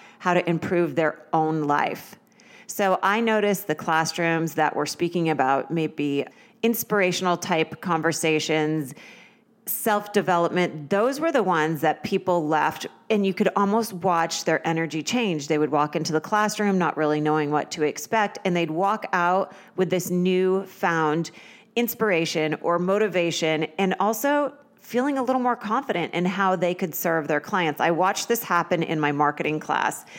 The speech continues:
They came in thinking they were gonna learn these hardcore business, boring business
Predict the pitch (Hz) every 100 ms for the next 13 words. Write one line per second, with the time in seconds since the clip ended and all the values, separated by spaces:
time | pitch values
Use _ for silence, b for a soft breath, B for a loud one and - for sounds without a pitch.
0 | B B 202 196 247 202 185 185 180 180
1 | B B B B B _ 226 226 208 196
2 | 180 170 170 170 165 165 156 139 - -
3 | - 190 190 190 - 180 190 170 165 -
4 | 180 170 175 165 151 - - - _ _
5 | - 190 185 180 165 185 175 160 156 -